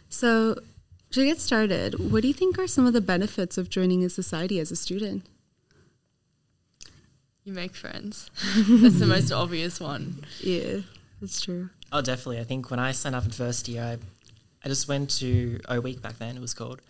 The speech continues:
Speaker 3: um, and just signed up for everything. And I didn't go to many of those things afterwards, but the ones I did go to, I sort of stuck with.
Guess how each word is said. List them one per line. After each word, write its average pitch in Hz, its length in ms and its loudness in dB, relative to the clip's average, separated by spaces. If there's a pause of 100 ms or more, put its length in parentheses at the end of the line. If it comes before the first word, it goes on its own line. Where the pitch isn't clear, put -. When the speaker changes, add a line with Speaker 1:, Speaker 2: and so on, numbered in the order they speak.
(420)
Speaker 3:
um, 123 160 -6
and 120 80 -4
just 120 100 -4
signed 135 160 -6
up 123 140 -10
for 117 60 -6
everything. 123 400 -10 (400)
And 123 440 -6
I 135 120 -4
didn't 143 320 -6 (300)
go 127 120 -4
to 127 80 -4
many 120 160 -4
of 123 80 -4
those 123 160 -4
things 120 220 -6
afterwards, 139 600 -8
but 127 200 -4
the 131 40 -6
ones 156 220 -4
I 135 60 -2
did 131 240 -4
go 127 80 -6
to, 123 200 -6
I 117 60 -8
sort 120 200 -8
of 120 60 -6
stuck 120 300 -8
with. - 220 -14